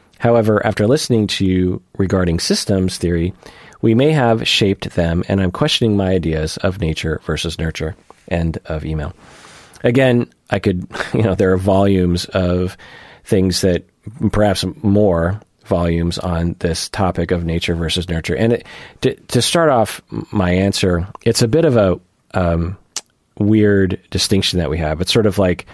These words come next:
we distinguish between the mind and the body, the brain and the body. Uh, no, we, the mind is a product of the body.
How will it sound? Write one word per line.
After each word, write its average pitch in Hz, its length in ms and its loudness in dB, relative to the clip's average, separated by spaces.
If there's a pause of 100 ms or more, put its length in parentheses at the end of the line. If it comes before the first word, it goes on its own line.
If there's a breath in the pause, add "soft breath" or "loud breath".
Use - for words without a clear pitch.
(380 loud breath)
we 90 440 0
distinguish 95 580 0
between 87 400 0
the 98 100 -2
mind 85 720 0
and 82 260 0
the 80 80 -2
body, 76 440 -4 (160)
the 92 80 0
brain 80 340 0
and 76 100 -2
the 76 60 -4
body. 76 340 -4 (600 loud breath)
Uh, 85 180 0 (140)
no, 87 340 0
we, 101 320 2
the 107 160 0
mind 120 320 2
is 104 220 2
a 95 60 0
product 92 520 0
of 85 200 -2
the 82 80 -4
body. 80 420 -4